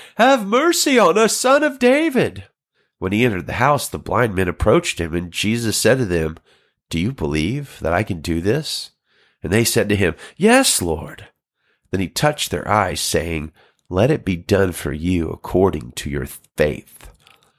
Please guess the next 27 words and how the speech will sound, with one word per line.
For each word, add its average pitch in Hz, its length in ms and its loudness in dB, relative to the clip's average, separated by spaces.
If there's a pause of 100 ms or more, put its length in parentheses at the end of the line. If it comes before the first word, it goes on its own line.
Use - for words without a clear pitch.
(160)
And 85 80 -4
their 101 240 2
eyes 113 400 0
were 80 160 -6
opened. - 480 -4 (240)
Then 113 160 0
Jesus 113 480 0
warned 101 440 2
them 90 140 -2
sternly, 82 640 -2 (440)
"Be 104 240 2
sure - 800 -2 (140)
that - 340 -6
no 113 320 0
one 53 420 -12 (320)
finds 87 400 0
out." 78 460 -2 (420)
But - 200 -4
they 101 280 2
went 107 220 2
out 85 300 0
and 82 160 -6
spread 98 420 0
the 90 100 0
news 90 360 0
about 85 400 -4
him 90 300 -2